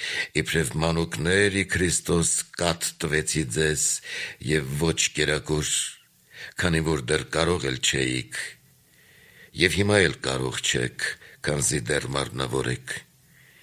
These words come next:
Հիմա էլ ձեր մեջ կան կռիվ ու նախանձ, չէ՞ որ մարմնավոր եք և մարդկայնորեն եք ընթանում։ Երբ ձեզնից մեկն ասում է. «Ես Պողոսյան եմ», և մյուսը, թե «Ես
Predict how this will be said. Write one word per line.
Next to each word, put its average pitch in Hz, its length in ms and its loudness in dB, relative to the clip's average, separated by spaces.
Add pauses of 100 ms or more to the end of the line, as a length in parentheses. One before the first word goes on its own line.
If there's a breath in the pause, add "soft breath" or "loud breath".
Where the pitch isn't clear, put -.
(120 loud breath)
Հիմա 101 260 4
էլ 110 200 6
ձեր 98 280 4
մեջ 104 360 4
կան 85 320 2
կռիվ 80 380 0
ու 76 80 2
նախանձ, 71 640 -2 (560 loud breath)
չէ՞ - 200 2
որ 120 300 6 (300)
մարմնավոր 87 760 2
եք - 300 0 (540 loud breath)
և 90 340 2 (180)
մարդկայնորեն 95 920 2
եք 73 180 -2
ընթանում։ 60 520 -2 (1120 loud breath)
Երբ 85 400 2
ձեզնից 85 580 0
մեկն 80 380 0
ասում 80 300 0
է. 85 80 2
«Ես 69 260 -2 (100)
Պողոսյան 67 800 -2
եմ», 82 160 0 (680 soft breath)
և 73 200 0
մյուսը, 71 460 0
թե 76 200 0 (100)
«Ես 65 300 -2